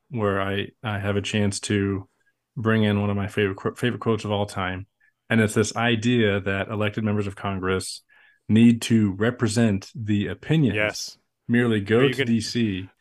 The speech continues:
Speaker 1: and, and reflect the exact opinions of the, the people or the voters. And
Speaker 2: Are you gonna
Speaker 1: so
Speaker 2: drop some Edmund Burke on
Speaker 1: Oh,
Speaker 2: me here,
Speaker 1: oh,
Speaker 2: or
Speaker 1: yeah, I'm gonna bring in some Edmund Burke. You already knew where I was going with this.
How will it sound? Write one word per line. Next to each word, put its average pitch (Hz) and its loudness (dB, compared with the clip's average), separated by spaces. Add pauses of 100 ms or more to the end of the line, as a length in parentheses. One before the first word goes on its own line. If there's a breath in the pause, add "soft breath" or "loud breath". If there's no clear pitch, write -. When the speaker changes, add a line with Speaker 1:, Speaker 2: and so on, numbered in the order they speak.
(320)
Speaker 1:
and, 95 -6
and 95 -2
reflect 120 0
the 110 2
exact 104 0
opinions 98 -2 (460)
of 101 -2 (340)
the, 101 2
the 104 -4
people 98 -2
or 98 -4
the 98 0
voters. 95 -4 (400 soft breath)
And 101 2
Speaker 2:
Are 123 4
you 135 4
gonna 143 2
Speaker 1:
so 95 2
Speaker 2:
drop 123 4
some 131 -6
Edmund 123 0
Burke 120 2
on 139 6
Speaker 1:
Oh, 107 6
Speaker 2:
me 131 2
here, 135 0
Speaker 1:
oh, 135 6
Speaker 2:
or 127 6
Speaker 1:
yeah, 101 6
I'm 104 4
gonna 127 8
bring 120 8
in 113 4
some 113 0
Edmund 104 4
Burke. 98 0
You 143 4
already 120 6
knew 120 4
where 110 4
I 107 4
was 101 0
going 104 -2
with 95 -8
this. 95 -8